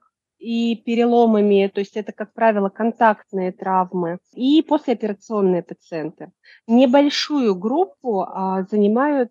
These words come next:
э, предоперационные пациенты, которые готовятся к операции.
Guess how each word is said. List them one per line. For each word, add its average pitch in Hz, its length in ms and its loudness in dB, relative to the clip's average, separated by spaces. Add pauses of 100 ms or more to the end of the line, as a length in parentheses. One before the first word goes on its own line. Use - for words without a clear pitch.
(120)
э, 196 160 -6 (180)
предоперационные 220 1200 2
пациенты, 285 760 -2
которые 233 640 -2
готовятся 214 760 -2
к - 100 -20
операции. 277 800 -2